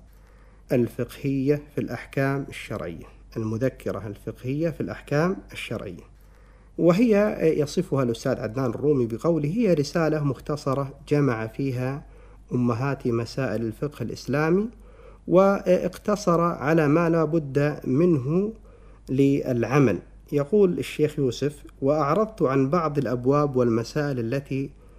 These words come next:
لا يعمل بها أو لا تقع في هذا الزمان". هذا الحقيقة الكلام نقله الأستاذ عدنان الرومي عن الشيخ يوسف، آه، بن عيسى الجناعي رحمه الله.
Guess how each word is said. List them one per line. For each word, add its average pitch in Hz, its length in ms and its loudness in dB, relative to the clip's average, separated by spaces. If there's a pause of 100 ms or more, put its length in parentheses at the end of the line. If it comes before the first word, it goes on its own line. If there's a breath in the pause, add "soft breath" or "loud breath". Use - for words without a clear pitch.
(220 soft breath)
لا 147 280 2
يعمل 120 460 2
بها 135 300 -2
أو 123 220 -2
لا 127 160 2
تقع 131 340 -4
في 123 180 -6
هذا 117 160 -2
الزمان". 98 340 -4
هذا 202 200 -4
الحقيقة 190 360 -6
الكلام 170 460 -2 (680 soft breath)
نقله 170 380 2
الأستاذ 143 400 0
عدنان 131 300 2
الرومي 135 400 4
عن 131 140 0
الشيخ 131 420 -2
يوسف، 127 340 0 (580 loud breath)
آه، 131 460 2
بن 117 180 0
عيسى 131 380 0
الجناعي 117 760 0
رحمه 113 440 -4
الله. 95 220 -8